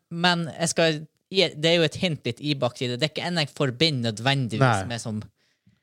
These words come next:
Speaker 1: ja.
Speaker 2: Ok, um,
Speaker 1: Det var spørsmål nummer åtte.
Speaker 2: Spørsmål nummer åtte, ja.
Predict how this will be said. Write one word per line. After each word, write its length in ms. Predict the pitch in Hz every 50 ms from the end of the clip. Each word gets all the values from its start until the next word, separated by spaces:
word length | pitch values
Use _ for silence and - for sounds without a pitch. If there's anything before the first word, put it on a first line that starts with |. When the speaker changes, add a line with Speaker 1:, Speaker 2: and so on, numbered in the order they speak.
| _ _ _ _ _ _ -
Speaker 1:
ja. 100 | 113 110 - - - - _ -
Speaker 2:
Ok, 220 | 139 127 - - - 82 - -
um, 800 | - 135 131 127 123 123 123 120 120 117 113 113 113 113 113 113
Speaker 1:
Det 120 | 110 - -
var 100 | 120 -
spørsmål 300 | - 127 - - 110 107
nummer 160 | 104 104 104 107
åtte. 260 | 113 _ _ - - - - - _ _ - - - -
Speaker 2:
Spørsmål 320 | - - 127 - - 120 117
nummer 200 | 113 110 107 98
åtte, 300 | 104 - _ - 82 73
ja. 100 | 73 71